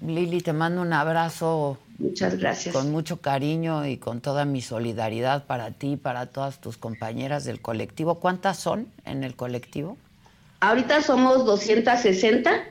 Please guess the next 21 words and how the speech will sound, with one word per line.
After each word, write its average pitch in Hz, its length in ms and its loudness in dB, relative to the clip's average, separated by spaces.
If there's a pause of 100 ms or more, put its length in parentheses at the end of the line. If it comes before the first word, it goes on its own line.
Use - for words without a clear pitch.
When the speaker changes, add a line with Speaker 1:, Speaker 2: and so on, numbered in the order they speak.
(160)
Speaker 2:
algunos 202 440 6
ya, 165 260 4 (140)
ya 151 240 4
están 147 320 0
con, 139 400 2 (260)
ya 190 140 6
regresaron 190 540 6
a 196 100 2
casa, 262 240 2
así 226 180 0
decimos, 190 840 2 (140)
pero 208 640 6
buscando, 240 560 4
buscando 233 400 4
tenemos 220 340 6
doscientos 190 540 4
seis, 170 260 0
pero 185 240 6
son 254 180 4
muy 302 140 8
pocos - 540 0